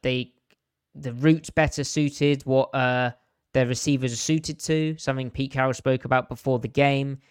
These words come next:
He said, "We need to call routes which suit our guys." He was very open and kind of, like, criticizing basically Shane Waldron, uh, ki-, in-, kind of indirectly, but i-, it's rare that Carroll speaks out like that. Um,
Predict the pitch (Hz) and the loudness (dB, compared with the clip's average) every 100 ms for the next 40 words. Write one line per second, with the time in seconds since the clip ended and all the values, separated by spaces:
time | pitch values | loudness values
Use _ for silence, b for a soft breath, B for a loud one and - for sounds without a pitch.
0 | b - 123 117 120 120 - 127 113 123 | b -6 -4 -2 -2 -4 -6 -4 -2 -4
1 | - 113 - 127 123 117 107 131 131 131 | -6 -12 -8 -6 -4 -6 0 4 6 4
2 | 131 - _ _ 123 117 135 139 135 143 | 0 -6 _ _ -4 -4 -6 0 6 8
3 | 135 127 123 123 - 120 117 117 120 120 | 8 6 4 2 -2 -8 -8 -6 -6 -6
4 | 113 - _ _ _ _ _ - 117 120 | -10 -14 _ _ _ _ _ -6 -4 -6
5 | _ _ _ _ - - 139 139 131 117 | _ _ _ _ -12 -2 -2 -2 -4 -2
6 | 110 117 110 113 110 117 113 107 120 113 | -2 -4 -6 -6 -6 -8 -10 -6 -6 -6
7 | 117 135 127 110 113 113 110 107 - - | -4 -4 -4 -10 -12 -12 -12 -12 -12 -14
8 | _ 156 156 - _ - 185 196 185 185 | _ -8 -8 -10 _ -4 0 0 0 2
9 | 185 180 185 156 143 - b b b - | 4 2 0 0 -2 -4 b b b -2
10 | 139 - 135 - 139 143 143 135 - 135 | -2 -2 -6 -2 4 6 6 4 0 0
11 | 127 - 131 - 127 131 120 - 123 127 | 0 -2 -6 0 0 2 -2 -2 0 2
12 | - 120 117 117 117 | 0 -4 -6 -6 -12